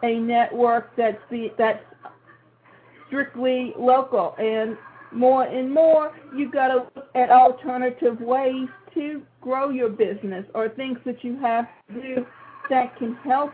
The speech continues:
you to build and expose your business. And s-, doing selling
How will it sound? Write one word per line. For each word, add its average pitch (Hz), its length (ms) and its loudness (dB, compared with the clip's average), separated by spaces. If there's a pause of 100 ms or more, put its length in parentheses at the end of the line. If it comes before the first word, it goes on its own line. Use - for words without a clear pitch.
you 220 440 -4 (680)
to 247 320 -2 (200)
build 240 440 4 (100)
and 220 160 -2
expose 226 560 2
your 214 120 2
business. 202 640 -6 (420)
And 233 340 -4 (840)
s-, - 220 -12 (540)
doing 277 360 -8 (140)
selling 294 480 -6